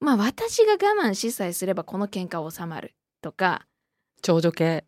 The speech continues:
Speaker 1: そう、長女系で。で、結局これでいちいち喧嘩してると、母親にプラス怒られるっていう、
Speaker 2: はいはい。
Speaker 1: ダブル嫌が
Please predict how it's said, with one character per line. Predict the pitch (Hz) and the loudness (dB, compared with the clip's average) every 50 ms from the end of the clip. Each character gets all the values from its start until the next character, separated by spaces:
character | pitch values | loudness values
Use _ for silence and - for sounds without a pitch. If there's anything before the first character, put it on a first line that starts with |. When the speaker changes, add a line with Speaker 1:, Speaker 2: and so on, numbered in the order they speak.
| _ | _
Speaker 1:
そ | - - - 175 | -14 -10 -10 -8
う、 | - | -6
長 | - - 269 269 254 233 | 0 2 6 6 6 6
女 | 196 214 226 220 | 6 6 4 2
系 | 220 - 247 226 214 214 | 4 4 4 6 6 6
で。 | 196 208 202 - - | 6 6 4 4 2
で、 | 233 302 | 0 -4
結 | 294 - 359 339 - - | -2 -2 -2 -4 -2 -4
局 | 359 349 - 339 - _ | -6 -6 -6 -6 -8 _
こ | - - 381 | -2 0 2
れ | 440 440 440 | 2 4 4
で | 440 466 392 - _ _ - - | 4 2 2 0 _ _ -10 -8
い | 302 - | -8 -2
ち | - 453 | 0 0
い | 415 | 0
ち | - - | 0 -2
喧 | - - 202 196 185 | -4 -4 -4 -4 -4
嘩 | 196 | -4
し | 202 | -6
て | - 190 | -6 -8
る | 185 175 | -4 -2
と、 | - 170 - _ _ | -2 -2 -2 _ _
母 | - - 262 277 - - | 0 0 0 2 0 0
親 | 466 508 508 494 480 | 0 0 2 2 2
に | 453 440 | 0 0
プ | 440 - - 523 605 | 0 0 2 2 2
ラ | 523 | 2
ス | - - - 185 156 - | 2 0 -4 -6 -6 -6
怒 | - 185 - 214 190 | -8 -8 -4 -2 -2
ら | 180 170 | -2 -2
れ | 165 156 151 | -2 -4 -6
る | 135 120 - _ _ _ - - - | -6 -8 -12 _ _ _ -10 -4 0
っ | 175 | 2
て | - | 4
い | 175 185 | 4 4
う、 | 180 | 4
Speaker 2:
は | 165 156 | 2 0
い | 147 143 | -4 -6
は | |
い。 | - - | -10 -4
Speaker 1:
ダ | - 170 220 - | 2 4 4 6
ブ | 277 381 | 6 6
ル | 415 415 392 - | 6 6 6 4
嫌 | 320 339 370 370 339 | 4 6 6 6 4
が | 220 202 170 160 139 - | 4 2 2 2 0 -2